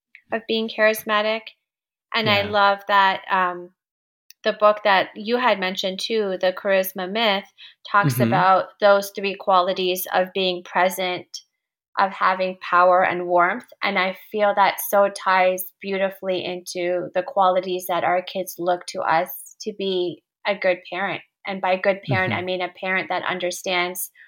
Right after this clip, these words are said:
Speaker 1: our child, that connects deeply with our child, and is also the safe place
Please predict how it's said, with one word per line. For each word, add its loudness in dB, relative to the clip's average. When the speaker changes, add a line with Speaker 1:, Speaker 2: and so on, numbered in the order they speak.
Speaker 1:
our -2
child, 0
that -2
connects -6
deeply -6
with -4
our 0
child, 0
and -2
is 0
also 4
the 4
safe -2
place -2